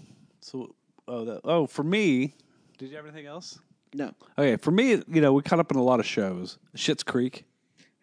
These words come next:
Speaker 2: I haven't watched
Speaker 1: There's,
Speaker 2: it
Speaker 1: like,
Speaker 2: yet.
Speaker 1: six
Speaker 2: I've
Speaker 1: seasons of it. I mean, I think it just came on Netflix. I'm not sure how really accessible it was, but it was, uh, either way, it was outside of what I had access to at the time.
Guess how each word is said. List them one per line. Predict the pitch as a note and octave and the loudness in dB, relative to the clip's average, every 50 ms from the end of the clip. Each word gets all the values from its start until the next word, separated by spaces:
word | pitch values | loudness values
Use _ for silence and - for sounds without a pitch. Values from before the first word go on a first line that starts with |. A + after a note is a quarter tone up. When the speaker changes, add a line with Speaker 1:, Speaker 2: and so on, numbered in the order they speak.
| _ _ _ _ - | _ _ _ _ -8
Speaker 2:
I | |
haven't | C3+ C#3 D3 C#3 | -4 -4 -2 -2
watched | A#2 C3 C3 B2+ - - | 0 -2 -2 -4 -2 -2
Speaker 1:
There's, | D#3 D3 C#3+ | 0 0 0
Speaker 2:
it | - | -2
Speaker 1:
like, | - - | -4 -4
Speaker 2:
yet. | |
Speaker 1:
six | - - F#3 B2+ B2 | -2 -2 -2 -2 0
Speaker 2:
I've | - | 0
Speaker 1:
seasons | A3 A#3 A3 F#3 C3 A#2 | 0 0 2 2 0 0
of | G#2+ F#2 E2 | 0 -4 -6
it. | - - _ | -10 -12 _
I | - | 0
mean, | E3+ F3 F#3+ | 2 2 2
I | G#3 | 2
think | G#3 E4 D4 | 2 0 -2
it | C#4 F3 | -2 -2
just | D3+ C#3+ - | -4 -6 -4
came | - - D#3+ D#3 C#3 | -2 -2 0 0 0
on | B2 A2+ A2+ | 0 0 -2
Netflix. | A2 G#2+ - - G#2+ G2+ - | -2 -4 -8 -10 -12 -10 -6
I'm | F3 G3+ | -6 -4
not | A#3+ B3+ G#3 | -4 -4 -4
sure | - - D#3+ C#3+ | -2 -2 -2 0
how | C#3+ C#3 A#2 | 0 -2 -2
really | A#2+ B2+ C#3 C#3 C3 A#2 | -2 -2 -2 0 -2 -2
accessible | G2+ - - - A#2+ A2 - - F2 F2+ E2 - _ _ _ _ _ _ _ _ _ _ _ _ _ _ _ - | -4 -6 -6 -4 -4 -6 -6 -10 -14 -14 -14 -16 _ _ _ _ _ _ _ _ _ _ _ _ _ _ _ -10
it | A2 G2+ | -6 -4
was, | A2 A2+ G#2 G#2 G#2 G#2 | -4 -4 -4 -6 -6 -4
but | - B2 A#2+ | -4 -2 -2
it | B2 A#2+ | 0 0
was, | C3 C3+ B2+ - - - | 0 0 -2 -2 -6 -10
uh, | - - - _ _ | -12 -12 -12 _ _
either | - D3+ E3+ E3 D#3+ | -2 0 2 4 4
way, | D3 D3 C#3+ | 4 4 4
it | B2+ | 2
was | A#2+ A2+ A#2 | 2 0 0
outside | B2+ A2+ G2 - - C3 B2 A#2 | -2 -2 -2 0 0 2 2 0
of | A2+ G2+ | 0 -2
what | G#2+ A2+ A2+ A2 | -2 -2 -2 -2
I | A2 A2 G#2+ | -2 -4 -4
had | - - G#2+ G#2 | -4 -6 -6 -6
access | G2+ - - - - G2+ G2 - - | -8 -8 -10 -12 -12 -12 -10 -10 -10
to | - G2+ | -10 -10
at | F2+ - | -10 -12
the | - F2+ | -16 -12
time. | - - C3+ B2 A2 G2 F#2+ F#2 F#2+ | -8 -6 -6 -4 -6 -8 -10 -12 -16